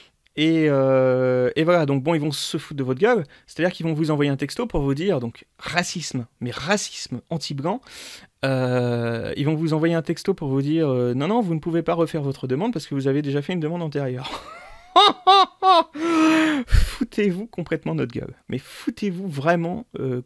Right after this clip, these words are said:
complètement de notre gueule. Donc, euh, donc vous avez compris le petit jeu. Et, euh, tournez en rond, quoi. Ils s'amusent pour vous faire tourner en rond, vous occuper et compagnie, quoi. Et donc, quatrième étape, quatrième recommandé, direction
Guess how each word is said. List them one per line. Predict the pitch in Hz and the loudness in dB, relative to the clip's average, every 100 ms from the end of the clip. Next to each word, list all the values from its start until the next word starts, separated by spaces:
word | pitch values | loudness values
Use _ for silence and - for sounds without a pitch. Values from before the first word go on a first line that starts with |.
| - | -8
complètement | 214 196 170 151 143 147 | -6 -4 -4 -4 -6 -4
de | 131 | -6
notre | 123 - 123 | -6 -12 -16
gueule. | 123 - 131 - - - - - - _ | -14 -14 -16 -20 -20 -20 -20 -20 -20 _
Donc, | 120 131 131 - | -6 -2 -2 -2
euh, | 123 117 117 117 123 131 - - - | -4 -4 -6 -8 -10 -12 -14 -14 -10
donc | 123 | -4
vous | 139 | -2
avez | 165 170 | 0 0
compris | 190 220 | -2 0
le | 185 | 0
petit | 151 160 | -2 -2
jeu. | 147 220 - - - - - - - - | 2 2 0 -12 -20 -18 -16 -16 -18 -8
Et, | - 139 139 | 0 2 4
euh, | 127 127 123 123 120 120 120 117 - 87 95 73 | 4 4 4 2 2 0 -2 -4 -6 -6 -6 -8
tournez | - 139 147 | -4 0 2
en | |
rond, | 170 160 | 2 0
quoi. | 135 120 | -2 -4
Ils | |
s'amusent | 117 - 117 139 | -6 -8 -6 -6
pour | 139 113 | -8 -12
vous | |
faire | 117 | -12
tourner | - 117 | -10 -6
en | 110 | -4
rond, | 139 | -4
vous | 143 | -4
occuper | 120 - - | -6 -6 -6
et | 135 | -6
compagnie, | 117 117 117 | -6 -8 -8
quoi. | - - _ _ _ _ _ _ _ _ _ - - | -10 -16 _ _ _ _ _ _ _ _ _ -4 2
Et | 247 | 2
donc, | 214 180 - - | 2 0 -2 -6
quatrième | 220 202 175 | -4 0 0
étape, | 156 156 - | 0 -4 -4
quatrième | 208 - 196 147 | -4 0 0 0
recommandé, | 139 135 127 156 - - - - - _ | -2 -2 0 -2 -4 -14 -20 -20 -20 _
direction | 139 196 233 - 214 | -2 2 2 2 0